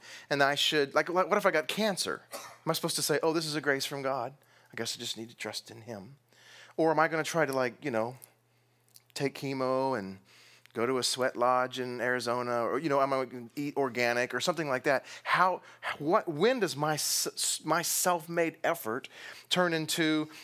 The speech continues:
the opposite of what God wants, and instead of just depending upon him? I mean, I have to do some effort, right? And so if we know that human effort doesn't work and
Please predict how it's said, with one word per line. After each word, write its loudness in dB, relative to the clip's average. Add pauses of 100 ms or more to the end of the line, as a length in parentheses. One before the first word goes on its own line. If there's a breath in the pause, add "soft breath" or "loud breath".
(160 loud breath)
the 2
opposite 2
of 0
what 4
God 4
wants, 0 (420 soft breath)
and -4
instead 2
of -2
just -6
depending -4
upon -2
him? -6
I -2
mean, 4
I 2
have 0
to -4
do -6
some 0
effort, -4
right? -2 (1300 soft breath)
And -8
so 2
if -6
we 0
know 4
that 2 (240)
human 2
effort 2
doesn't 0
work 2
and -2